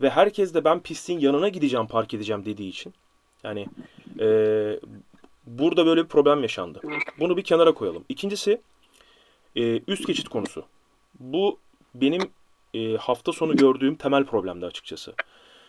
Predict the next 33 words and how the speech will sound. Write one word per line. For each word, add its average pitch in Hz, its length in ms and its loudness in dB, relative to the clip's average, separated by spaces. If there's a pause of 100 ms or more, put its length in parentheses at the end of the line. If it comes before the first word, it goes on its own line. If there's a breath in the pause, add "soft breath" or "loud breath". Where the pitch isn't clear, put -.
(320 soft breath)
E, 110 380 4
çünkü - 200 -14
şöyle 202 280 4
bir 185 40 -6
durum 190 200 2
var 139 220 -2 (200)
bizde. 127 240 -2 (200)
Biz 151 180 -10
bir 175 60 -10
şey 190 180 -6
izliyoruz 160 440 2
ya 107 120 2
abi. 80 160 -2 (340)
Nerede 185 260 4
olursa 156 260 2
olsun 107 180 -4
tez 170 220 -4
canlıyız. 98 340 -6
Ben 165 140 0
kendimi 147 300 -4
de 127 60 0
koyuyorum 90 300 -6
işin 85 140 -18
içine. 143 220 -12
Tez 175 220 -2
canlıyız. 104 360 -4
Bitti 214 220 -4
mi 214 80 0
bir 139 80 -8
şey? - 180 -10 (260 soft breath)
Hadi 165 220 2
abi 151 140 2
gidelim. 117 280 -4